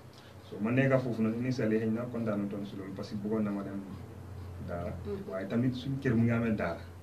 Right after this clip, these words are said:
Speaker 2: Mhm.
Speaker 1: Xam nga, suma mag yi ñu bari ñu xam, ñu mokkal Alxuraan wala xam Alxuraan suñ kër, si biir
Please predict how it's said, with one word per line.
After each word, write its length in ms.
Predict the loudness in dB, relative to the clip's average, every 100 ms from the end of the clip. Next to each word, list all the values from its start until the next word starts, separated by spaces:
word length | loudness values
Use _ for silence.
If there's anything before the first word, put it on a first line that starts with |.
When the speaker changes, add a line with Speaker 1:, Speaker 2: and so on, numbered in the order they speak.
| -8
Speaker 2:
Mhm. 240 | -6 -6 -10 -16 -16
Speaker 1:
Xam 100 | -8 -8
nga, 80 | -8 -14 -16
suma 220 | -6 -2
mag 200 | -2 -2
yi 440 | -4 -4 -4 -4 -4 -4
ñu 80 | 0
bari 240 | 2 2
ñu 160 | 0 0
xam, 160 | 0 -2 -2
ñu 100 | -4
mokkal 280 | -2 -2 -2 -6
Alxuraan 320 | -6 -6 -6
wala 160 | -6
xam 160 | -6 -6 -8
Alxuraan 320 | -10 -8 -8
suñ 180 | -8 -10
kër, 140 | -10 -10
si 160 | -10 -10
biir 160 | -8